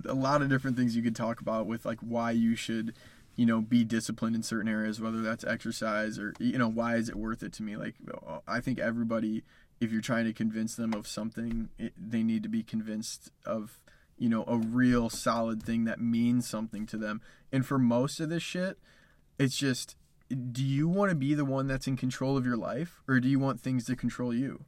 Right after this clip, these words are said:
Because if you're gonna be fat and unhealthy, food is gonna control you. If you're gonna be an alcoholic, alcohol is gonna control you. If you're gonna be addicted to caffeine, coffee and caffeine is gonna control you. And when that thing has control over you, you have no control over you.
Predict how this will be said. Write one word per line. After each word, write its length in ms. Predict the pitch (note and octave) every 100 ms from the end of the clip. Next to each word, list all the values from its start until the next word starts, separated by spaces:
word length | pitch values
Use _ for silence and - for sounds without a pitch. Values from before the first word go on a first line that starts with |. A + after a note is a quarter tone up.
| _ _ _
Because 420 | - B2+ C#3 B2 - - _ _
if 120 | B2 A#2+
you're 100 | D3+
gonna 120 | G#3
be 80 | F#3
fat 420 | - - A2+ D#3
and 80 | C3
unhealthy, 600 | B2 A#2 A2+ B2 F3 F#3 _ -
food 360 | - - F3+ F3
is 100 | D3+
gonna 180 | C#3+ C3+
control 400 | B2 - A2+ F#2+
you. 200 | F#2 - - - - -
If 140 | B2
you're 120 | D3
gonna 160 | E3 E3+
be 200 | D#3+ D3
an 100 | C3
alcoholic, 680 | B2 C3+ A#2 A#2+ C#3 D#3+ - -
alcohol 480 | D3 D3 C#3+ C#3 C3
is 120 | B2
gonna 160 | A#2+ A#2
control 380 | A#2+ - G2+
you. 180 | G#2 G#2+ -
If 120 | A#2
you're 80 | C3+
gonna 100 | F3
be 100 | E3+
addicted 420 | C#3+ B2 C3+ C3+
to 80 | C3+
caffeine, 520 | - B2+ B2+ B2+ C3 - - -
coffee 440 | - C#3+ D3+ D3+
and 100 | C#3+
caffeine 420 | C3 B2 B2 A#2+ A2+
is 120 | A2
gonna 180 | G#2 A2
control 380 | A#2 - F2+
you. 140 | G2 - - - -
And 260 | C3 B2 - -
when 460 | B2+ C3 C3 A#2
that 280 | A2+ C3 D3+
thing 180 | - D3+
has 240 | C3+ C3
control 380 | - B2+ - B2+
over 180 | B2+ B2+
you, 240 | B2+ A#2+ A#2 - - -
you 320 | A2+ C#3+ C#3
have 240 | B2+ A#2+
no 180 | A#2+ A2+
control 400 | A2 A2+ A#2+ G#2
over 200 | G#2 -
you. 280 | - - -